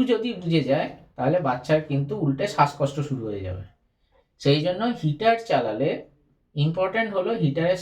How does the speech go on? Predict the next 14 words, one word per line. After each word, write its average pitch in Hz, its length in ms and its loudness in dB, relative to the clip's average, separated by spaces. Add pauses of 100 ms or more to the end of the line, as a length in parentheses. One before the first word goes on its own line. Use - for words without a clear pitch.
সামনে 156 280 0 (140)
একটু - 280 -10 (480)
জল 143 240 6
রাখা 95 300 -8 (880)
এবং 165 220 4 (100)
খেয়াল 220 340 4
রাখা 156 320 -2 (540)
সেই 175 220 0
জলের 156 380 2
বাটিটা 156 340 0
যেন 160 260 -2
শুকিয়ে 170 460 -2
না 92 160 -6
যায়। 85 220 -12